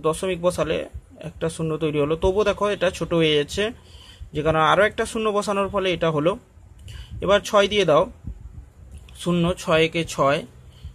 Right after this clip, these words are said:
তাহলে ছ পাঁচে তিরিশ, এটা গেল। এবার নামলো তিনশো চল্লিশ,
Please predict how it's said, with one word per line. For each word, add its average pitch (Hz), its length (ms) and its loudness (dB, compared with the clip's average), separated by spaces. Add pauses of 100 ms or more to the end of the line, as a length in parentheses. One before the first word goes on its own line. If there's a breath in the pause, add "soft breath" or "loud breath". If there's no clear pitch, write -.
(140)
তাহলে 156 280 2
ছ - 80 -8 (160)
পাঁচে 160 240 0
তিরিশ, 156 380 -6 (220)
এটা 156 180 -2
গেল। 147 180 0 (480)
এবার 156 300 2 (200)
নামলো 151 380 0 (300)
তিনশো 160 360 -6
চল্লিশ, 147 480 -4